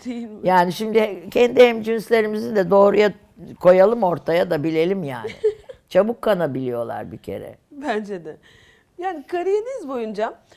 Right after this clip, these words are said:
Speaker 1: e, o kadar fazla başarı var ki birazcık da onlardan, <clears throat> sizi en etkileyenlerden konuşmak istiyorum. E, onlardan biri, e, bu İngilizce oynadığınız, İngiltere'de
Speaker 2: Hmm.
Speaker 1: turne yaptığınız, İngiltere'de şehir
Speaker 2: Evet.
Speaker 1: şehir gezdiğiniz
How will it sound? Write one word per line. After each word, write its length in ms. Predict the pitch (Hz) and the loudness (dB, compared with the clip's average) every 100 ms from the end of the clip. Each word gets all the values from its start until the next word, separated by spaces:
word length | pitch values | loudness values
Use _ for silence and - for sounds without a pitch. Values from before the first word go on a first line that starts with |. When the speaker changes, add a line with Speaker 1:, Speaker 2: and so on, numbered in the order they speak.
| _ _ | _ _
Speaker 1:
e, 120 | 220 220 | -10 -8
o 120 | 208 | -8
kadar 400 | 247 247 339 339 | -8 -6 -6 -8
fazla 420 | - 269 233 254 | -10 -6 -4 -4
başarı 360 | 233 254 262 262 | -8 -10 -12 -10
var 180 | 349 370 | -10 -10
ki 220 | - 190 208 | -10 -12 -10
birazcık 440 | 226 262 269 269 302 | -8 -8 -8 -12 -12
da 60 | 254 | -8
onlardan, 460 | 262 269 254 254 247 | -4 -2 -2 -2 -4
<clears throat> 60 | |
sizi 160 | 240 294 | -8 -10
en 180 | 254 247 | -10 -10
etkileyenlerden 880 | 233 - 247 226 226 220 226 226 | -12 -10 -8 -8 -6 -8 -6 -8
konuşmak 440 | 220 175 170 175 170 | -10 -14 -14 -18 -18
istiyorum. 420 | - 160 160 294 _ _ _ - | -16 -12 -10 -12 _ _ _ -10
E, 320 | 233 233 247 233 | -6 -4 -6 -6
onlardan 540 | 277 339 415 508 403 | -6 -4 -4 -6 -2
biri, 320 | 381 349 320 - 262 | -2 -2 -6 -10 -12
e, 260 | - 247 233 | -10 -8 -8
bu 160 | 285 - 220 | -10 -10 -8
İngilizce 600 | 247 277 415 285 226 202 | -6 -4 -4 -4 -6 -4
oynadığınız, 600 | 208 214 202 202 196 - - | -4 -4 -6 -6 -8 -12 -12
İngiltere'de 580 | 240 330 339 349 330 | -6 -2 -2 -2 -2
Speaker 2:
Hmm. 80 | 294 | -6
Speaker 1:
turne 320 | - 247 254 | -10 -8 -6
yaptığınız, 600 | 285 254 - 208 185 196 - - | -4 -4 -6 -10 -10 -14 -12 -8
İngiltere'de 560 | 226 214 285 254 220 226 | -6 -4 -4 -4 -6 -2
şehir 140 | 165 175 | 2 2
Speaker 2:
Evet. 160 | 247 | 0
Speaker 1:
şehir 200 | 262 220 | -6 -8
gezdiğiniz 500 | 208 208 196 202 320 | -6 -8 -8 -12 -12